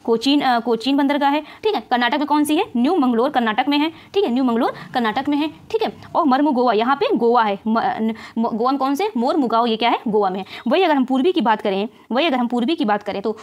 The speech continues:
पूर्वी तट पर कहाँ है? विशाखा, आंध्र प्रदेश में कौन सी है? विशाखापट्टनम है, अ, आंध्र बंदरगाह। फिर श्यामा प्रसाद मुखर्जी यहाँ पे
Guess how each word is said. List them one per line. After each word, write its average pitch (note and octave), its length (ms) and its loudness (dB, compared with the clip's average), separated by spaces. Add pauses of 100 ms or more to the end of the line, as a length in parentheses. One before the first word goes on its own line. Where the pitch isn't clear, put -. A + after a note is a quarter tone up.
(120)
पूर्वी C4 240 0
तट C4 120 -2
पर A3 100 -4
कहाँ B3 180 -2
है? F#4+ 140 -4
विशाखा, B3 360 0
आंध्र C4+ 160 0
प्रदेश A#3+ 220 -2
में B3+ 80 -2
कौन B3 160 0
सी C#4 100 0
है? G4+ 140 0 (220)
विशाखापट्टनम C4 640 0
है, - 120 -2 (300)
अ, - 40 -8 (100)
आंध्र D4 300 -2
बंदरगाह। C4+ 360 0
फिर - 320 -6
श्यामा C#4+ 320 2
प्रसाद C4+ 280 0
मुखर्जी A#3+ 340 -2
यहाँ A3 240 0
पे A#3 140 -2